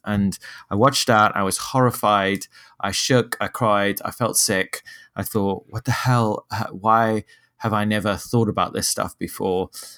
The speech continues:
Um, and then a few days later, coincidentally, the next door neighbor's beautiful white cat was hit, uh, by one of the other neighbors right in front of our house. And I ran over to the cat and stood over her, and I didn't know what to do. And she was lying there on the black tarmac, this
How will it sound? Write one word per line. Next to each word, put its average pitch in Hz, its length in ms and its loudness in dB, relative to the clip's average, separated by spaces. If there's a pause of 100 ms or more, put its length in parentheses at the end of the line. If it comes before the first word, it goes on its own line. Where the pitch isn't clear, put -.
(160)
Um, 98 380 -2 (520)
and 120 120 4
then 113 100 2
a 110 60 0
few - 180 2
days 107 260 2
later, 104 260 -2
coincidentally, 98 760 -2
the 95 240 -6
next 110 300 -2
door 104 120 -2
neighbor's 98 360 -2
beautiful 104 380 -4
white 95 320 -2
cat - 480 -2 (380)
was 98 220 -4
hit, - 440 0 (180)
uh, 95 340 0
by 95 320 -2
one 101 160 -2
of 98 80 -4
the 101 100 0
other 98 160 0
neighbors 95 440 -2 (120)
right 101 300 -2
in 101 120 -2
front 98 180 -4
of 95 80 -2
our 90 140 0
house. 87 500 -2 (460)
And 95 120 -8
I 95 80 -4
ran 113 240 0
over 107 260 0
to - 160 -4
the 92 80 -6
cat 92 420 -2
and 90 240 -8
stood - 240 -2
over 98 260 0
her, 90 120 -4
and 87 100 -4
I 90 60 -4
didn't 98 160 -4
know 95 100 -2
what 90 140 -4
to - 80 -10
do. 92 180 -4
And 87 140 -8
she - 100 -8
was 90 140 -8
lying 95 320 0
there 90 220 -4
on 95 80 -4
the 92 80 -6
black 98 260 -2
tarmac, 92 540 -4
this - 180 -6